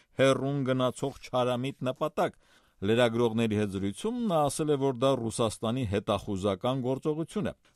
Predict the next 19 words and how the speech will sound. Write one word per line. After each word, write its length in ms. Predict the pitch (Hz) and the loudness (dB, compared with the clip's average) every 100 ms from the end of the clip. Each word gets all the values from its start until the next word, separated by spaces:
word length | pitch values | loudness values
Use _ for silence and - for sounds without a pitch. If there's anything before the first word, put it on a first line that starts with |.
| _ - | _ -4
Վրաստանի 640 | 95 196 220 - 240 262 | 0 4 2 2 -2 0
վարչապետ 760 | 240 202 170 - 113 - 110 110 | 4 4 4 0 0 2 -2 0
Իրաքլի 520 | 107 113 110 107 101 95 | 2 2 2 0 0 2
Ղարիբաշվիլին 680 | 98 92 92 90 - 87 90 | 0 0 0 -2 -6 -8 -2
հայտարարել 560 | 120 185 208 214 220 220 | 0 0 0 2 4 2
է, 60 | |
որ 240 | 196 202 - | 2 0 -2
Ցխինվալի 600 | - 202 185 185 180 185 | -8 -4 0 2 4 4
օկուպացված 760 | 185 170 175 180 165 190 170 151 | 2 0 -2 0 0 -2 -4 0
գոտում 380 | 160 156 175 175 | 0 0 -4 -4
ցուցանակների 720 | - 170 165 185 170 185 190 | -6 -2 -2 -2 -2 -2 -2
տեղադրումը 600 | 180 175 170 165 175 180 | -2 0 0 0 -2 -2
սադրիչ 540 | - 160 156 139 175 147 | 0 2 2 0 -4 0
և 200 | 165 156 | -2 -2
չարդարացված 880 | - 147 147 147 151 151 - 165 147 | 0 0 0 -2 0 -2 -2 -2 0
գործողություն 720 | 156 151 175 170 156 202 - | 0 0 -4 -4 -6 -6 -6
է։ 40 | - _ _ - | -10 _ _ 0
Այնուամենայնիվ, 1000 | 262 262 226 175 160 143 139 156 208 | 0 2 0 0 0 -2 -4 -6 -6
նա 80 | 190 | 2